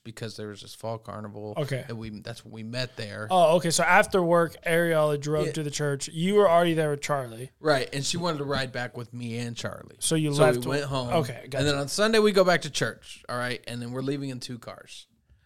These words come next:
Speaker 1: And I tell Ariel, and Ariel's like, "All right, let's go to Burleson, which is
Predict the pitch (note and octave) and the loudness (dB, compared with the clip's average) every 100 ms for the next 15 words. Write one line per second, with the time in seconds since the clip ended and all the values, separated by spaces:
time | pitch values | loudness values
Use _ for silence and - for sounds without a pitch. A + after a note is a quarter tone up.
0 | _ A#2+ B2 B2+ A#2+ A#2 C#3 C#3+ C3+ C3 | _ -14 -10 -6 -4 -2 2 2 2 0
1 | A#2+ B2+ B2+ B2+ B2+ A#2 A#2 A#2 B2 A#2+ | -4 -6 -6 -6 -6 -10 -12 -10 -8 -8
2 | A#2 B2 C3 - - B2 B2 - B2 A2+ | -10 -10 -12 -12 -10 -8 -6 -8 -6 -8
3 | A2 G#2 - _ _ _ _ A#2 C#3 C3 | -10 -14 -18 _ _ _ _ _ -4 -2
4 | A#2+ - G#2+ G2 A2+ - _ - - - | -2 -4 -4 -4 -10 -16 _ -20 -20 -10
5 | A#2+ - A2+ G#2 - - | -8 -6 -6 -8 -10 -10